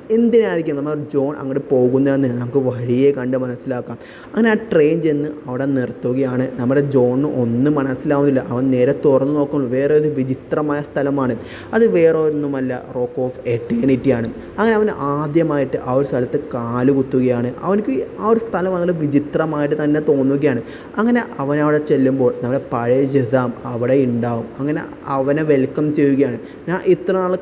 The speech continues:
കാത്തിരുന്നത് നിന്നെയാണ്, നീയാണ് എൻ്റെ ചാമ്പ്യൻ, ഈ ലോകത്തെ രക്ഷിക്കാൻ പോകുന്ന നീയാണ്, നിന്നെ കൊണ്ട് മാത്രമാണ് ഇത് രക്ഷിക്കാൻ വേണ്ടി പറ്റുള്ളൂ" എന്ന് നമ്മുടെ ഷസാം പറയുകയാണ്.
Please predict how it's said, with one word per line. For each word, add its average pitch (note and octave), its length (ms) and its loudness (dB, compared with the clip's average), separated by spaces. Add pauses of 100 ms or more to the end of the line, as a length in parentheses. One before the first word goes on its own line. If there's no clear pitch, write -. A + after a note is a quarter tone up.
കാത്തിരുന്നത് C#3 680 -2 (160)
നിന്നെയാണ്, B2 720 2 (140)
നീയാണ് C3 560 2
എൻ്റെ C3+ 280 0 (140)
ചാമ്പ്യൻ, B2 500 0 (140)
ഈ C#3+ 100 4
ലോകത്തെ C3+ 520 4
രക്ഷിക്കാൻ C#3+ 500 -4
പോകുന്ന C#3 360 0
നീയാണ്, C3 540 0 (100)
നിന്നെ A#2 260 -2
കൊണ്ട് B2 220 0
മാത്രമാണ് C3+ 800 -2
ഇത് B2 200 0
രക്ഷിക്കാൻ C3 400 0
വേണ്ടി C#3 200 2
പറ്റുള്ളൂ" B2+ 320 0
എന്ന് F#3+ 100 -2 (300)
നമ്മുടെ F#3 180 2
ഷസാം D#3+ 380 2
പറയുകയാണ്. C#3 420 -2